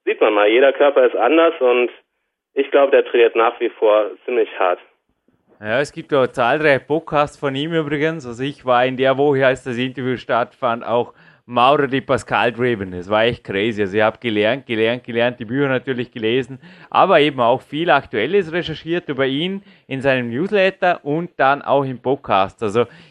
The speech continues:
Speaker 2: ich würde auf jeden Fall auch vorschlagen, dieses Interview nicht nur einmal hören, weil ich glaube, es ist ganz gut gelungen. Er war sehr, sehr gut aufgelegt. Es war wirklich ein harmonisches Interview. Es war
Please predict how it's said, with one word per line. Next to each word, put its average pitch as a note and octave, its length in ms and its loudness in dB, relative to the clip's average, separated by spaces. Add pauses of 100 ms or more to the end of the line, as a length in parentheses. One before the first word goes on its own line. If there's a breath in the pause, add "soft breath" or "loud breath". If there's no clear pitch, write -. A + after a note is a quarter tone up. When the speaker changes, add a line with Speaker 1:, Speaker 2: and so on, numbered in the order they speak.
(100)
Speaker 2:
ich F#3 140 -2
würde F#3 160 2
auf C#3 80 -4
jeden D3 220 -2
Fall C#3 160 2
auch C3+ 120 2
vorschlagen, A#2 640 -2 (140)
dieses F3+ 340 -4
Interview C3 460 0
nicht C#3+ 260 -8
nur B2+ 140 0
einmal D3+ 340 2
hören, D#3 300 0
weil B2 160 0
ich A#2+ 140 -4
glaube, C3 480 2 (520 soft breath)
es E3 140 -6
ist E3 120 -8
ganz D3+ 220 0
gut E3 180 -2
gelungen. C#3+ 440 0
Er C#3 180 4
war B2+ 360 4
sehr, D3+ 300 0
sehr D3+ 160 2
gut C#3 220 -4
aufgelegt. D3+ 580 -2
Es C3+ 160 -4
war D3+ 140 0
wirklich E3+ 400 -4
ein C#3 200 2 (380 soft breath)
harmonisches D3+ 680 0
Interview. B2+ 400 -4
Es A2 180 -4
war C3+ 340 2